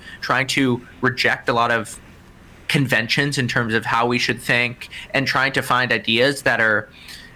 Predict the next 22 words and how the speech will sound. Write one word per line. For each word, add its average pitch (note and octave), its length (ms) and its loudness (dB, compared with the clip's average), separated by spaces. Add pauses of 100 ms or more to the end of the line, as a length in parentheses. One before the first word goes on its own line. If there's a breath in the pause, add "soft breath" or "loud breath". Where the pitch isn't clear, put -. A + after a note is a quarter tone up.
(680 loud breath)
in E3 260 2
the C#3 200 0
peripheral C3+ 720 2
vision A#2+ 340 0
of A2+ 100 -2
society A2 560 0
that D3+ 140 0
people A#2+ 320 0
are A2 60 2
maybe A2 280 0
missing, E3+ 480 0 (300 loud breath)
and C#3 460 2 (100)
trying D#3 280 0
to E3+ 80 -4
find D3+ 340 2
those D#3 200 2
things D3+ 380 0
and B2 260 -2 (240 loud breath)
just C#3 200 0
following C#3 280 2
my C3 120 2
intuition, C3+ 640 0